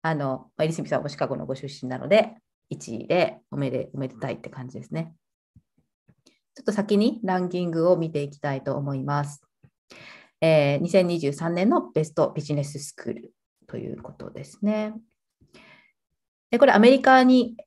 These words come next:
まあ、ユーエスニュースから出しているので、アメリカのみなんですけど、見ていきたいと思います。一位がシカゴ。で、えっと、次が、あ、一位タイで、ペニシルバニアですね、ウォートンのエムビーエー。ち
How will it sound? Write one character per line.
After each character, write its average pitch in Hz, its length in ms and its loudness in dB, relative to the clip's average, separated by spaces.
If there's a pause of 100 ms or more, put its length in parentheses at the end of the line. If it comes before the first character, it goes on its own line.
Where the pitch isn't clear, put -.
(100)
ま 202 80 2
あ、 - 40 4
ユ 233 100 6
ー 285 40 8
エ - 20 8
ス 277 100 -2
ニ 311 120 2
ュ 302 40 -2
ー 285 60 -2
ス 151 240 -4
か 156 160 -2
ら 147 100 2
出 165 140 -2
し - 60 -14
て 147 100 -6
い 139 40 0
る 139 80 -8
の 135 120 -6
で、 190 280 8
ア 180 60 0
メ 202 100 2
リ 208 140 4
カ 196 320 4
の 208 80 0
み 180 100 0
な 131 120 -6
ん 113 60 -14
で 131 100 -14
す - 80 -20
け 208 100 -2
ど、 220 160 4
見 160 120 -4
て 139 100 -2
い 139 80 -6
き - 60 -20
た 127 120 -8
い 123 60 -10
と 117 100 -12
思 117 160 -12
い 113 80 -12
ま 120 200 -12
す。 - 180 -20 (440)
一 208 300 0
位 269 40 0
が 277 180 4
シ - 120 -8
カ 139 140 -2
ゴ。 - 300 -4 (380)
で、 226 200 4
え 175 80 -2
っ 165 80 -10
と、 139 140 -8
次 170 320 -6
が、 160 240 0
あ、 170 240 0
一 220 320 -2
位 214 60 -4
タ 185 180 0
イ 135 100 -2
で、 160 400 0 (260)
ペ 185 140 0
ニ 170 100 -4
シ 175 140 -6
ル 156 40 -6
バ 160 120 -2
ニ 127 140 -6
ア - 60 -10
で - 60 -16
す - 100 -16
ね、 233 100 0
ウ 214 40 2
ォ 165 180 4
ー 147 40 -16
ト 123 120 -6
ン 123 60 -8
の - 100 -10
エ 139 60 -6
ム 127 140 -6
ビ 127 180 -16
ー 120 80 -8
エ 104 40 -8
ー。 - 40 -12
ち - 40 -20